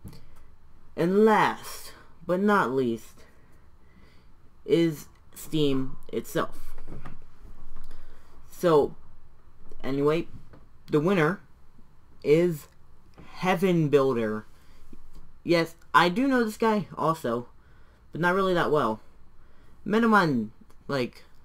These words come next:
YouTube once. Never really talked to him since. To be honest, I was rooting for someone else, but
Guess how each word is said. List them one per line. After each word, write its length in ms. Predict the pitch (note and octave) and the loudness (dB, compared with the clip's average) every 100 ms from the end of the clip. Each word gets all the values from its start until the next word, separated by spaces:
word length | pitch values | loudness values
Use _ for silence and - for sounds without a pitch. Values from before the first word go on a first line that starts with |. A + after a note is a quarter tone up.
| - - | -16 -6
YouTube 380 | F3+ A#3+ C#3+ A2 | -4 0 0 0
once. 480 | A2+ G#2 - - - - - - - - - - - - | -2 -4 -10 -18 -20 -20 -20 -20 -20 -20 -20 -20 -14 -4
Never 160 | C4+ | -2
really 240 | D4+ E4 C4+ | 0 0 2
talked 240 | B3+ E4 | 0 0
to 40 | C#3 | -2
him 120 | A#2+ | -2
since. 420 | A2 G#2+ - - - - - - - - - - - - - - - - | -2 -4 -8 -20 -20 -20 -20 -20 -20 -20 -20 -20 -20 -20 -20 -20 -20 -20
To 80 | - | -6
be 100 | F3 | -2
honest, 300 | D#3 D3+ D3 | 0 0 0
I 80 | C3 | -2
was 120 | A#2 | -2
rooting 280 | B2+ C#3 B2 | -2 -4 -4
for 100 | A2+ | -8
someone 300 | - A#2+ A#2+ | -6 -4 -2
else, 300 | B2 G#2+ - | -4 -6 -8
but 240 | A2+ G#2+ | -6 -6